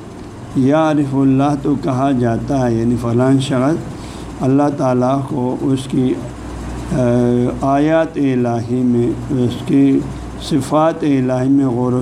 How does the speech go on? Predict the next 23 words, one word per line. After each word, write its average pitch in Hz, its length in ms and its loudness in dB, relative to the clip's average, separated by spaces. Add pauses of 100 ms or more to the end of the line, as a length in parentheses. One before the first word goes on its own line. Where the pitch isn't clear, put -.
(120)
فکر 139 440 2
کر 208 160 -4 (120)
کے 120 220 -2 (600)
اللہ 131 380 2
کی 151 100 4
معرفت 127 840 2
حاصل 113 500 -2
کر 123 200 -2
سکتا 110 560 -4
ہے۔ 104 140 0 (960)
ہاں 120 140 0
جی، 151 120 4 (200)
تو 127 120 -4
یوں 143 320 4
کہہ 160 200 2
سکتا 135 440 -10
ہے، 104 40 -12 (340)
فلان 131 300 4
شخص 135 640 -2
اللہ 139 460 2
کو 135 160 0 (120)
پہچانتا 127 880 0
ہے 151 180 2